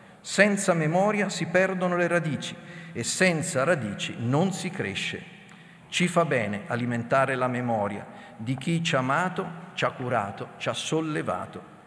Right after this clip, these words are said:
Il cuore di Gesù guarisce la nostra memoria perché la riporta all'affetto fondante, la radice sulla base più solida." E ancora diceva, "È un cuore appassionato",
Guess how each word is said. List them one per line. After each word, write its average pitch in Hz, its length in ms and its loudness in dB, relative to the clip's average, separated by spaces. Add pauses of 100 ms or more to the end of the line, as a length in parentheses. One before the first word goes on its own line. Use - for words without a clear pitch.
(120)
Il 117 180 -6
cuore 196 640 2
di 175 140 -2
Gesù 135 380 -4 (360)
guarisce 143 600 2
la 110 80 0
nostra 127 400 -2
memoria 123 520 0 (360)
perché 170 320 0
la 160 100 6
riporta 131 760 0
all'affetto 151 800 0
fondante, 120 920 -2 (340)
la 123 200 4
radice 135 500 0 (280)
sulla 123 340 0
base 131 480 2 (160)
più 151 140 -8
solida." 90 760 -6 (1500)
E 127 120 0
ancora 147 380 4
diceva, 151 600 2
"È 151 120 4
un 156 200 6
cuore 190 320 6
appassionato", 165 920 2